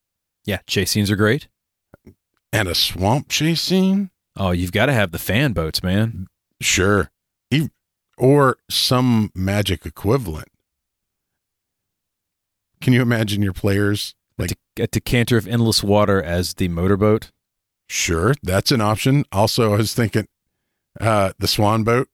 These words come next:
Speaker 2: the Qualls Feather token swan.
Speaker 1: Oh, yeah,
Speaker 2: And
Speaker 1: I
Speaker 2: you're
Speaker 1: could
Speaker 2: on, like,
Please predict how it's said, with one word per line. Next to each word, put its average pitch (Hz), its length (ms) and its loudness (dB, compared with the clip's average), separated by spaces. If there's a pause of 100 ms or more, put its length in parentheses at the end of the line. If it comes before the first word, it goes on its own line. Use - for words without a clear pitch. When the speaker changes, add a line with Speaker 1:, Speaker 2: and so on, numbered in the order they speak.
Speaker 2:
the 95 160 -2
Qualls 107 320 0
Feather 107 280 0
token 110 300 0
swan. 120 460 0 (140)
Speaker 1:
Oh, 156 440 0 (140)
yeah, 165 220 0
Speaker 2:
And 131 80 4
Speaker 1:
I 120 40 4
Speaker 2:
you're 120 100 4
Speaker 1:
could 117 80 2
Speaker 2:
on, 107 300 0 (140)
like, 104 220 -2